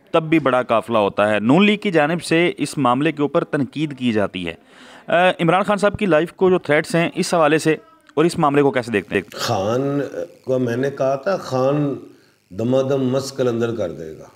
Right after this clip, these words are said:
Speaker 2: और खान की तो अवाम खुद चाहत से जाती है,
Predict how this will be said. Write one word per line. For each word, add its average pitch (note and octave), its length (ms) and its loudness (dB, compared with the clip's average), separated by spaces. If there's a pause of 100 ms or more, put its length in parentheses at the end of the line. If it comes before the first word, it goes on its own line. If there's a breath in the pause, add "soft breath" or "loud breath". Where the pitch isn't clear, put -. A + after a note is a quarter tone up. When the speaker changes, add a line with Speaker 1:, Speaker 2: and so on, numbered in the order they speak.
(220)
Speaker 2:
और C3+ 100 -8
खान G2+ 440 -4 (120)
की C#3+ 80 -10
तो F3+ 140 -8
अवाम C3 520 -4 (200)
खुद D3+ 220 -10
चाहत A#2+ 320 -4
से D3 160 -10
जाती G#2+ 480 -8
है, A2 180 -18